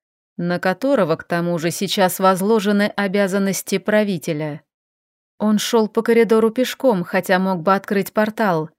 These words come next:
Наверняка же кто-то подглядывал. Так пусть видят, что это была маленькая размолвка. Так что у тебя теперь будет репутация грозной и капризной леди.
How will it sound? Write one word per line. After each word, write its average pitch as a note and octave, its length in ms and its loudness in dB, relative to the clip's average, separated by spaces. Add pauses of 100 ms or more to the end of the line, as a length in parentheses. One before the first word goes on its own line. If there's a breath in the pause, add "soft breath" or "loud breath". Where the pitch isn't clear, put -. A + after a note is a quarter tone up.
(360)
Наверняка A3 680 2
же C#4 140 4
кто-то C4 400 2
подглядывал. G3+ 840 0 (400)
Так G3 160 -4
пусть - 320 -2
видят, F#3 340 0
что - 400 -6
это F3+ 360 -2
была B3+ 340 2
маленькая A3 720 0
размолвка. F3+ 880 -2 (680)
Так E3+ 260 -4
что - 260 -4
у E3+ 80 -2
тебя E3 400 -2
теперь G#3+ 320 0
будет A3 320 0
репутация A3 800 0
грозной F3 800 -2
и F3 160 -2
капризной F3+ 720 -2
леди. D#3 580 -4